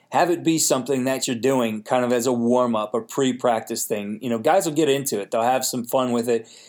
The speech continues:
I know the skill guys always see, like to see the offensive line getting involved. So think about setting up those quick circuits,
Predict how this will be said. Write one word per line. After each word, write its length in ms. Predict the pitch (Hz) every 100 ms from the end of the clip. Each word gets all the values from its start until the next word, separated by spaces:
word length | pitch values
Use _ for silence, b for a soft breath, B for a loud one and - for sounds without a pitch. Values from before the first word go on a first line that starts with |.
| B B
I 80 | 123
know 180 | 131 131
the 80 | 110
skill 340 | - 151 135
guys 360 | 127 135 131 131
always 300 | 127 123 -
see, 380 | 135 123 120 120
like 240 | 131 120
to 80 | 127
see 200 | - 131
the 120 | 123
offensive 500 | 127 127 135 120 113
line 320 | 120 123 127 120
getting 220 | 120 120
involved. 480 | 117 113 113 113 -
So 200 | 123 113
think 220 | 170 156
about 440 | 151 143 139 - B B
setting 360 | - 139 135 135
up 120 | 131
those 180 | 139 -
quick 260 | - 135
circuits, 600 | - 143 135 135 113 -